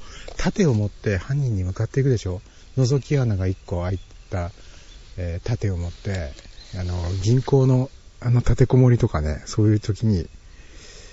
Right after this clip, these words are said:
えー、盾を使うでしょ。あれ、あの盾でできた小屋みたいなのね。えー、こちら側からは覗き窓があって覗けるけど、鳥側からは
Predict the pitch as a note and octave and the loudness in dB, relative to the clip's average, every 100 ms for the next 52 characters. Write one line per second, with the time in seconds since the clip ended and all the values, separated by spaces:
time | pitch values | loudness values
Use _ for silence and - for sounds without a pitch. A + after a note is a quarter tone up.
0 | - - - - F2+ F2 F2 F2 F2+ F2 | -20 -20 -14 -6 -2 0 0 -2 -4 -8
1 | - - - - - - - - - - | -10 -12 -14 -18 -20 -20 -20 -20 -20 -10
2 | - - - G2 E2+ - F2+ D#2 - D#2+ | -6 -2 2 2 0 -4 -4 -4 -4 -6
3 | - - C3 B2 - - - - - - | -8 0 4 4 2 -6 -18 -18 -20 -16
4 | - C3+ D#3+ - D#3 C#3+ A2+ A#2+ - G2 | -4 -2 -2 -2 0 2 4 2 0 -2
5 | - - - G2+ F#2+ F#2 - - A#1+ - | -2 -12 -2 2 4 2 0 -4 -4 -4
6 | - G#2+ A#2 - - - - - - - | 0 2 0 -6 -20 -20 -20 -20 -16 -8
7 | F#2+ G2 A2 - B2+ B2+ B2+ B2+ B2 A#2 | -8 -2 -2 2 4 6 4 4 4 4
8 | C3+ C3 A2 G2+ G2 F2+ - G2 F2 E2+ | 4 6 6 4 2 0 2 2 2 0
9 | E2 - E2 E2+ F2+ F2 F#2 F2+ F2 F2+ | -2 -2 -2 -2 -2 -2 -2 -2 -2 -2
10 | - - - G#2 A2 - A#2 A#2 A#2 C3 | -4 -8 -2 2 2 4 4 4 4 4
11 | B2+ A#2+ | 4 4